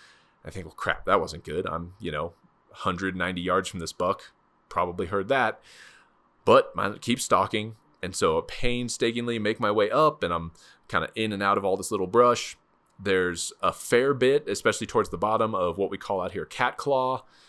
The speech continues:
It's because the thorns on this thing are shaped exactly like a claw of a cat, and they work exactly the same way.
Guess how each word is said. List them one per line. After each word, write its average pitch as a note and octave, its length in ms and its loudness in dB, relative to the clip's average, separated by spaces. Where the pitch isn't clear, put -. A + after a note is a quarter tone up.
It's - 140 -12
because F2 480 -2
the E2+ 120 -8
thorns A2 440 0
on G#2+ 80 -2
this G#2+ 160 -4
thing A2 280 -2
are F2 80 2
shaped F#2+ 320 -2
exactly F#2+ 380 -4
like F#2+ 160 -2
a - 40 -20
claw C#3 580 2
of F#2 120 -4
a F2+ 80 -4
cat, E3 420 -2
and G2 140 -8
they E2+ 80 -6
work F#2+ 460 -6
exactly G#2 500 -6
the G2 80 -10
same F#2 240 -2
way. C3 360 2